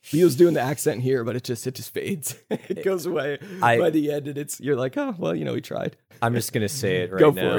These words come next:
Speaker 1: it, do it.
Speaker 2: I love Leo with all my
Speaker 1: Oh,
Speaker 2: heart.
Speaker 1: same.
Speaker 2: He is, like, I, I, like,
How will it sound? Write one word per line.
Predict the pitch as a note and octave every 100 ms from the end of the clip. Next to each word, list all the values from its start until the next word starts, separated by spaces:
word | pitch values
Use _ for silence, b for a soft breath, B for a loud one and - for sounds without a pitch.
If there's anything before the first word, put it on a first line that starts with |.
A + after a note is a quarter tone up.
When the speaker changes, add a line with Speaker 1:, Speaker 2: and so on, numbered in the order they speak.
| -
Speaker 1:
it, |
do | C#3 C3
it. | A#2+
Speaker 2:
I | A#2
love | A2+ G#2 G#2 F#2+
Leo | G#2 G#2 G2
with | F#2 -
all | G2 F#2+
my | F#2
Speaker 1:
Oh, | -
Speaker 2:
heart. | A2 F#2 F#2+
Speaker 1:
same. | F#2+ A2+
Speaker 2:
He | G#2+
is, | G2+ G2 F2+ -
like, | G2+ F#2 F2 -
I, | F2+ F2+
I, | - G2 F#2+
like, | G#2 G2